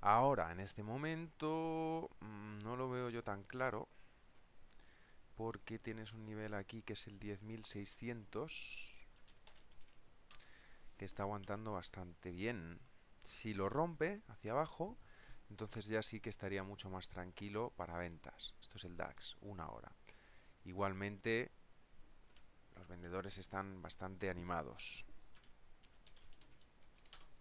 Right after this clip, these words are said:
Mientras siga por debajo del diez mil seiscientos ochenta, yo quiero ventas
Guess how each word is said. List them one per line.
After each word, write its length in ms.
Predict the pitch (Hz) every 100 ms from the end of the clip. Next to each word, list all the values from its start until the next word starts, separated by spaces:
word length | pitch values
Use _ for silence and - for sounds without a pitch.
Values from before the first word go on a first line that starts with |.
| - - - - - -
Mientras 280 | 98 95 98
siga 220 | - 113
por 140 | 107 104
debajo 320 | 104 101 104
del 120 | 95
diez 160 | 98 95
mil 200 | 110 104
seiscientos 560 | 101 - 113 104 98
ochenta, 640 | 95 - 110 107 120 117 - - -
yo 180 | 95 95
quiero 300 | - 92 87
ventas 520 | 85 78 - - -